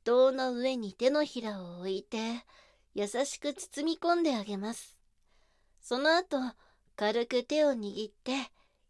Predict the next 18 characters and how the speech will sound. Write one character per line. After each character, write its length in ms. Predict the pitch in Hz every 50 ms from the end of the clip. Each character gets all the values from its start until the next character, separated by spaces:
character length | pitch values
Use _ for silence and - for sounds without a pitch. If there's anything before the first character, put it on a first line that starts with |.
| _
指 340 | - 196 214 220 226 254 233
で 160 | 233 214 196
狩 360 | 185 _ - 240 240 247 269 254
り 40 |
の 160 | 247 226 208 196
周 360 | 196 196 196 202 214 220 214
り 180 | 220 214 220
を 100 | 214 220
シ 180 | 220 - - - -
コ 120 | 302 349
シ 140 | 370 370 -
コ 120 | - 285
し 100 | 262 -
て 100 | - -
い 120 | 233 226 214
き 160 | - 226 233
ま 180 | 233 233 240 254
す。 180 | - - -